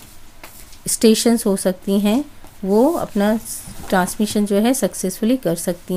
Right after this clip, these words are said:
हैं। तो maximum efficiency कितनी हो गई? एटीन पॉइंट फ़ोर percent। It is very less due to large number of collision। तो ये इतनी कम इसलिए होती है क्योंकि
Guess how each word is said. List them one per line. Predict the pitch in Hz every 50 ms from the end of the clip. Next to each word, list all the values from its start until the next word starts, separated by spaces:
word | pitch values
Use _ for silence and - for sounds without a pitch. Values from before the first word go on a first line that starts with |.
| 196
हैं। | 185 165 - - - - - - - - - - -
तो | 220 202
maximum | 202 196 180 170 170 - 226 233 247 247 254 226
efficiency | 214 220 - 214 - - 233 226 214 - 240
कितनी | - 233 220 - - 247
हो | 226
गई? | 214 254 254 247
एटीन | 220 196 202 196 202 202
पॉइंट | 214 208 226 220
फ़ोर | - - 190 185 180 180
percent। | - 160 165 165 - 190 175 -
It | 180 214 254 254
is | 233 220 196
very | 196 196 202 240 254 240
less | 226 220 233 233 202
due | - 208 196 196
to | 226 220 202
large | 185 170 170 175 185 185 - -
number | 180 170 170 175 190
of | 202 202 -
collision। | 185 170 165 165 170 170 170 165 165 - - - - - - - -
तो | 240
ये | 226 226 233 254
इतनी | 247 - 240 247 247 254
कम | 233 226 233 233
इसलिए | 220 - - - 254
होती | 247 240 233 - 254
है | 240
क्योंकि | - 226 214 220 - 233